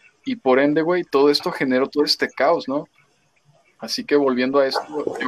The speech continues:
creo que es una forma de que, en la que la naturaleza misma se trató de equilibrar, güey.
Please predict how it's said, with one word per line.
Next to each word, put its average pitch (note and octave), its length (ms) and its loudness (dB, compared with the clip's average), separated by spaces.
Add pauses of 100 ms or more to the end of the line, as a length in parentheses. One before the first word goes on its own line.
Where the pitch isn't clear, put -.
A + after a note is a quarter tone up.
creo C#3+ 140 -2
que D3 80 -2
es - 140 -4
una D3 200 0
forma C#3+ 340 0
de B2+ 180 -2
que, A#2 540 -6
en B2 160 -4
la A#2 140 -2
que B2 120 -8
la A#2+ 140 0
naturaleza A#2+ 600 -2
misma D3+ 320 -4
se C#3 120 -6
trató C3+ 280 -4
de C#3+ 100 0
equilibrar, A#2+ 560 0
güey. B2 160 -8